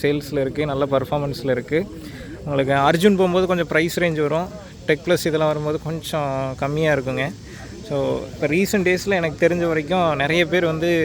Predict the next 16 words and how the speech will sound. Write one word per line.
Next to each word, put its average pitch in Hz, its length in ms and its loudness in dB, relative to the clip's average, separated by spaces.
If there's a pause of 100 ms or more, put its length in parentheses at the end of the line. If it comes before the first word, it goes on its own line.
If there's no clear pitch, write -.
(320)
Tech 151 200 2
Plus-ல 190 280 0
அதுவும் 175 360 2
ஃபைவ் 175 300 2
எயிட் 208 180 -2
ஃபைவ் 196 200 2
கேட்டுக்கிட்டே 165 360 -2
இருக்காங்க. 143 520 0
So, 139 200 -2
வண்டி 147 240 0
எப்படி 156 240 0
இருக்கும், 143 220 0
வண்டி 139 200 0
எப்படி 143 200 2
இருக்குன்னு 131 280 -4
சொல்லிட்டு. 131 480 -4